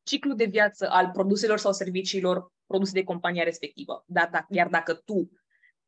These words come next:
ca persoană care vrea să lucreze în tech, înțelegi ce înseamnă să scrii cod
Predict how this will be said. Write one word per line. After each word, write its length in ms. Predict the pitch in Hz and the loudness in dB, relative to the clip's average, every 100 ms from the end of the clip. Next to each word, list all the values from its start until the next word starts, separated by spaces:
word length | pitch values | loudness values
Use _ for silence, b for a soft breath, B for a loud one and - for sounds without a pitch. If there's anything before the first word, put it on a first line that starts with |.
| _ | _
ca 160 | - 160 | -2 0
persoană 440 | 151 - 196 202 | -2 -4 -2 0
care 180 | 202 190 | 2 2
vrea 160 | 190 196 | 2 0
să 100 | 202 | 0
lucreze 420 | 185 190 190 180 | -2 0 0 0
în 120 | 165 | -2
tech, 300 | 170 143 - - _ _ | -2 -2 -6 -20 _ _
înțelegi 540 | 214 214 196 190 220 277 | 0 2 4 2 2 0
ce 80 | 277 | -4
înseamnă 400 | 247 196 196 196 | 0 0 2 -2
să 520 | 190 175 180 175 180 | -2 0 2 2 -2
scrii 420 | - - 196 190 | -16 -8 -6 -6
cod 380 | - - 165 160 | -6 0 0 0